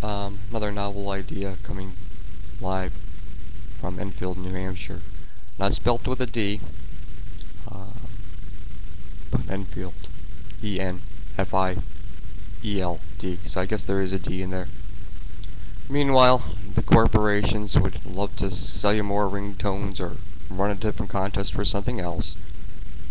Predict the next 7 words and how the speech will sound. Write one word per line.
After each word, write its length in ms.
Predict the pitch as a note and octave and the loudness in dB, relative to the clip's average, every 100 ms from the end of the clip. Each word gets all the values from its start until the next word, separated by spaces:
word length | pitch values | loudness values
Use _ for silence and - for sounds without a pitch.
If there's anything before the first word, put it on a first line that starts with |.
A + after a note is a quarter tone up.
| - - | 0 0
And 80 | G2 | 0
if 80 | G2 | 0
anybody 320 | G2+ A2 G#2+ | 2 2 2
ever 180 | G2+ A2+ | 2 2
sees 340 | - G2+ F#2 | 2 0 2
this, 460 | G2 - - - - - - - - - - - - - - - - - - - - - - - - - | 0 0 0 0 0 0 0 0 0 0 0 0 0 0 0 0 0 0 0 0 0 0 0 0 0 0
maybe. 360 | G2 G2+ F2+ | 0 0 0